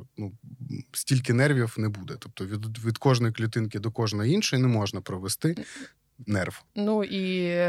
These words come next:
Speaker 2: гематоенцефалічний бар'єр робить свою роботу.
Speaker 1: Е, тому існують, е, певні органи, які називаються залози внутрішньої секреції,
Speaker 2: Мгм.
Speaker 1: які виробляють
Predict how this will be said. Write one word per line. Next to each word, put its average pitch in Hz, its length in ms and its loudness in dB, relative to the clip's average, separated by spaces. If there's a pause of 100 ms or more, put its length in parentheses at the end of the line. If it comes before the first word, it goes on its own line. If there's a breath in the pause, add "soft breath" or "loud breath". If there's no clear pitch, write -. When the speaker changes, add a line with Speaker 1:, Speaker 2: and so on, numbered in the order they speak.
Speaker 2:
гематоенцефалічний 180 1080 0
бар'єр 180 400 0
робить 208 340 -2
свою 190 240 -2
роботу. 175 480 -4 (340 loud breath)
Speaker 1:
Е, 131 120 2
тому 214 760 6 (720)
існують, 156 720 6
е, 110 300 4 (240)
певні 135 360 8
органи, 110 500 4
які 127 180 2
називаються 117 560 2
залози 113 400 4
внутрішньої 110 500 -2
секреції, 127 600 -2
Speaker 2:
Мгм. 214 300 0
Speaker 1:
які 185 340 2
виробляють 135 920 4